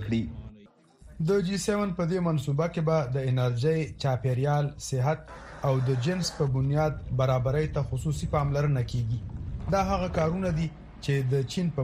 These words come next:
Speaker 2: منصوبه کې ورته پاملرنه نه ده شوې. دا منصوبه د چین د بی آر آی منصوبې نه غوره ګڼل کیږي، په کومه چې نیوکه کیږي چې چین د دغه منصوبې لاندې غریب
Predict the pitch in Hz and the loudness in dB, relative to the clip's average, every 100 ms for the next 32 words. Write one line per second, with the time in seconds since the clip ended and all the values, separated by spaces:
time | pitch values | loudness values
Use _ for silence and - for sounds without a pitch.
0 | 131 131 - 135 151 151 143 - 143 - | 0 0 0 0 0 0 -2 0 -2 -4
1 | - - - 127 123 127 143 147 143 - | -14 -8 0 0 2 0 2 2 0 -2
2 | - 135 131 123 113 131 123 113 - - | -4 0 2 2 0 0 -2 -4 -12 -20
3 | - 151 202 214 208 208 190 202 - 143 | -6 2 4 4 0 0 2 2 0 -4
4 | 139 151 143 - 196 185 147 143 135 - | 0 0 -2 -2 -2 0 2 2 0 -4
5 | 123 135 165 170 147 139 - 165 156 143 | -6 -2 -2 0 0 0 -2 0 2 0
6 | 127 139 156 160 139 123 160 147 131 131 | 0 -2 0 0 0 2 2 2 0 0
7 | 131 131 120 131 123 117 - - - - | 0 0 -2 -2 -2 -6 -10 -20 -6 0
8 | 143 143 180 170 151 165 147 147 175 175 | 0 2 0 0 0 0 2 2 0 -2
9 | 147 190 180 175 165 - - - - 147 | -4 -2 -2 -2 -4 -8 -18 -10 -2 0
10 | 143 - - 196 185 170 135 143 143 170 | 0 -4 -4 -2 -2 -4 -2 2 2 2
11 | 151 139 120 135 127 143 160 175 160 160 | 2 0 0 0 0 2 2 2 0 -2
12 | 143 139 135 160 | -2 -2 0 2